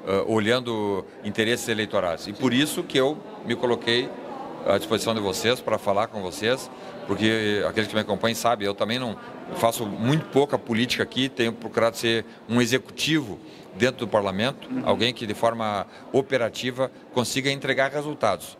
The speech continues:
Speaker 2: Isso
Speaker 1: né?
Speaker 2: é
Speaker 1: E a, e a entrega de resultados para nós é algo, eh, fundamental para que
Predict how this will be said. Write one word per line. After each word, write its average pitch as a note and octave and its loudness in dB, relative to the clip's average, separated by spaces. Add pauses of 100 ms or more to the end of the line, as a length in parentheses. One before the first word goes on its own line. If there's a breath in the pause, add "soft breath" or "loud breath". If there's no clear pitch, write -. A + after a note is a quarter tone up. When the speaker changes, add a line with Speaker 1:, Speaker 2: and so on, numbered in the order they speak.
(280)
Speaker 2:
Isso B2 -8
Speaker 1:
né? G2 2
Speaker 2:
é - 0
Speaker 1:
E G#2+ 4
a, G#2 2
e A2 2
a - 0
entrega B2+ 0
de A#2+ -2
resultados A2+ -2
para G#2 -2
nós A2 0
é G#2 2
algo, G#2 0 (340 loud breath)
eh, F#2 4
fundamental B2 2 (360 loud breath)
para A2 4
que A2+ 0